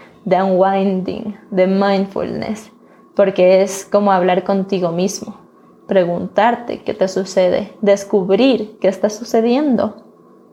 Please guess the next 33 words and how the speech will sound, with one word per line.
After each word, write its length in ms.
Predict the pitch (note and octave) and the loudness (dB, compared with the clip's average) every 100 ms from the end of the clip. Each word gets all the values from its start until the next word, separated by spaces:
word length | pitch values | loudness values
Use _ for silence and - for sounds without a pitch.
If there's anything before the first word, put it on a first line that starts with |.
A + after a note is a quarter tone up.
| _ _ _ _ _ _ - - - - - - | _ _ _ _ _ _ -20 -20 -20 -20 -20 -6
Entonces 440 | G#3+ A3 A3 A3 G#3 | -2 0 2 2 2
dije, 220 | G#3+ A3 | 2 2
"No 140 | G#3 | 2
más, 380 | F#3 - - - - _ _ - | 2 0 -4 -16 -20 _ _ 0
punto 320 | B3 B3+ C#4 | 0 2 0
final, 460 | C4+ C4+ C#4+ C#4+ - | 0 0 0 -4 -2
necesito 500 | A3 G#3+ G#3+ A3+ A3+ | -2 0 0 0 0
tomar 280 | A3 G#3+ G#3+ | 2 0 2
cartas 320 | A3 A3 A3 | 0 0 0
al 120 | F#3+ | 2
asunto, 500 | G#3 C#4 C#4+ C#4+ C#4+ - - - - | 2 0 0 0 -2 -6 -20 -20 -4
me 240 | F#3+ F3+ | 0 2
voy 300 | E3+ F#3+ B3+ | 2 2 2
de 100 | D4 | 2
aquí, 440 | A3 - B3 D4 C4+ | -2 -2 -4 -4 -4
no 220 | G3+ G3+ | -4 -2
puedo 180 | G#3+ G#3+ | 2 0
estar 560 | G#3 - G#3 G#3+ A3 - _ _ - | 0 -2 0 0 -2 -8 _ _ -4
un 200 | A3+ B3 | -2 0
segundo 380 | B3 A3+ A3 | 0 2 2
más 180 | G#3+ A3 | 0 0
en 100 | G#3+ | 0
este 240 | G#3 G#3 G#3 | 0 -2 -4
invierno, 680 | G3+ G#3+ A#3 C4 C#4 C#4+ - _ _ _ _ _ | 0 2 2 0 -4 -8 -16 _ _ _ _ _
necesito 420 | G3+ G3+ G3+ G3 | -2 -2 -2 -2
estar 260 | F#3+ F#3 F3 | 0 0 0
conmigo 420 | F3 F#3+ C4 D4 | -2 0 2 2
misma, 360 | C4+ B3+ B3+ B3+ | 2 0 0 0
necesito 540 | G3+ F#3 F3+ G#3 G3 | -2 -4 -4 -2 -2
sanarme, 580 | G3 F#3 A3 C4 C4 C4 | -2 -2 0 2 0 -2
necesito 580 | G#3 F#3+ G3 G#3 G3+ G3 | -2 -4 -4 -2 2 2
darme 380 | F3+ F#3+ A3+ G3+ | 2 2 0 -2
amor". 340 | E3 E3 F#3+ | -2 -2 -4